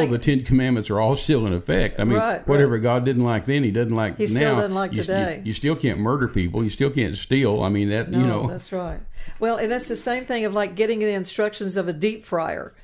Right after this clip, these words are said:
Speaker 1: <laughs> You know, you're gonna go buy a deep fryer. It's gonna give you instruction. It says, "Now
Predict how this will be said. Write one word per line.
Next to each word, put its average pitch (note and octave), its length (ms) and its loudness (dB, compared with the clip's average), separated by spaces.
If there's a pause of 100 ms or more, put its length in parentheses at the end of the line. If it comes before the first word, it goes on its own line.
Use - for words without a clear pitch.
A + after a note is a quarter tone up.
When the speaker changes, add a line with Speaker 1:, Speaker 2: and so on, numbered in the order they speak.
(140)
Speaker 1:
<laughs> - 140 -6
You G#3+ 320 2
know, G#3 80 2
you're G3+ 180 0
gonna G#3 160 -2
go F#3+ 100 -2
buy G3+ 220 0
a G#3 60 -2
deep G3+ 320 -4
fryer. D#3+ 360 -4 (220)
It's G#3 160 -2
gonna G#3 200 0
give G#3 240 -2
you G#3+ 160 -2
instruction. G3+ 680 -4
It F3+ 140 -6
says, F#3 300 -2
"Now F3+ 260 -2